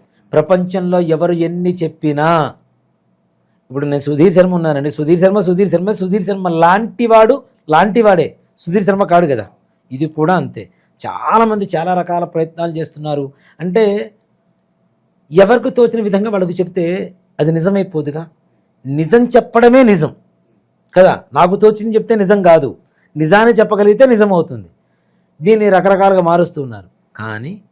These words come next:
గోకర్ణంలో ఉండేటువంటి మోక్షనారాయణ బలి ఏదైతే ఉంటుందో, అది అమావాస్య రోజున ఎవరైతే చేయించుకుంటారో వాళ్ళకి సంపూర్ణమైనటువంటి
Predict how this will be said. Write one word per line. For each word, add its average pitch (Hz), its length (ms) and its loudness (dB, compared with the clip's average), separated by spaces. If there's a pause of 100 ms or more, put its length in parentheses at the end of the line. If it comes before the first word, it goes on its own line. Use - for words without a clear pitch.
(640)
గోకర్ణంలో 170 580 -2
ఉండేటువంటి 143 540 -8
మోక్షనారాయణ 151 880 -6
బలి 135 200 -6
ఏదైతే 127 480 -8
ఉంటుందో, 123 540 -6 (380)
అది 120 140 -10
అమావాస్య 208 800 -8
రోజున 185 260 -4
ఎవరైతే 156 380 -6
చేయించుకుంటారో 143 720 -12
వాళ్ళకి 165 600 -6
సంపూర్ణమైనటువంటి 160 1160 -10